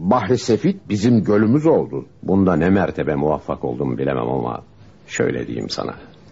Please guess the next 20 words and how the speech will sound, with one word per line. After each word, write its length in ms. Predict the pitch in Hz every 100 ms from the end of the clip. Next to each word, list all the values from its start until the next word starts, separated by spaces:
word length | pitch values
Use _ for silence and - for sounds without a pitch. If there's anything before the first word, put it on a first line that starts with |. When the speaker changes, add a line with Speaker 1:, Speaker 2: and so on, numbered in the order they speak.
| - - - - - - -
Speaker 2:
Büyükler, 600 | 90 104 104 120 107 - - - - - - - - -
"Bir 360 | - 131 131
kişinin 500 | - 92 95 85 95
ki 140 | 80 80
yardımcısı 680 | 80 78 80 76 73 - 82
Allah 380 | 76 71 76
ola, 520 | 76 69 78 85 - - - - - - -
var 400 | - 85 110 87
kıyas 440 | - 85 92 85 -
eyle 300 | 80 73 87
ki 260 | - 73 -
ol 200 | 95 82
ne 140 | 67
şah 360 | - 71 71 65
ola." 260 | 58 57 - - 58
demişler. 380 | 65 - 50 - - - - - - - - -
Her 160 | 95
gece 420 | 62 64 71 71 -
sabaha 500 | - 64 64 76 69
kadar 280 | 67 67